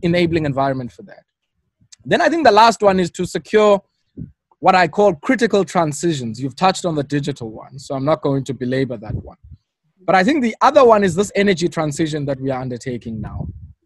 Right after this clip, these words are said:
And how do we make sure that in that transition, we are able to equip our people to access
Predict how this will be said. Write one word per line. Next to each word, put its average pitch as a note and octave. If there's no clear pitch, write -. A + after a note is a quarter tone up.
And E3+
how A3
do F4
we C4+
make G#3
sure G#3
that E3
in A#3+
that G3
transition, E3+
we E3+
are E3+
able A3+
to F#3
equip F3+
our E3+
people F#3
to -
access F#3+